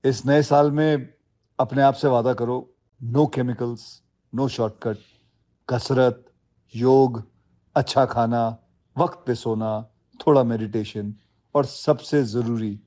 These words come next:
जैसे आप दिखते हो ना, उसे खुशी से एक्सेप्ट करो।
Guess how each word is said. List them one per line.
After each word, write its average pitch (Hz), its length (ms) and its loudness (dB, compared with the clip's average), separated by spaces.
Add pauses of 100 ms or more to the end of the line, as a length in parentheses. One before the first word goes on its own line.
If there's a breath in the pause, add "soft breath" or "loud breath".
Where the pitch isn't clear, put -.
(380)
जैसे 123 300 -2
आप 127 120 2
दिखते 110 320 -2
हो 131 120 4
ना, 135 180 0 (520)
उसे 135 220 2 (100)
खुशी 131 280 -2
से 131 180 2
एक्सेप्ट - 380 -2
करो। 101 280 -14